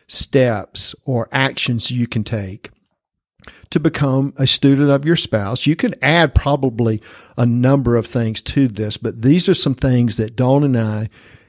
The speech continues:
have implemented in our own marriage that have been extremely helpful.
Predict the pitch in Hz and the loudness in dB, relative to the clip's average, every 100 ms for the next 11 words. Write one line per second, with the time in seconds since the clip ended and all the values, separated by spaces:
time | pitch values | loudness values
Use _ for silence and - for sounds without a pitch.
0 | - 123 107 - 151 160 135 127 113 110 | 0 0 0 2 4 4 4 2 2 -2
1 | - - 127 117 113 110 139 180 185 113 | -6 0 2 2 2 2 4 4 4 2
2 | 107 104 104 - 117 110 117 104 107 110 | 2 -2 -6 -4 -4 -2 -2 -2 -2 0
3 | 104 104 _ _ _ _ - 117 - - | -2 -6 _ _ _ _ -10 -8 -6 -6
4 | 127 123 120 113 107 87 101 76 _ - | -6 -6 -6 -6 -6 -6 -8 -10 _ -18
5 | - | -18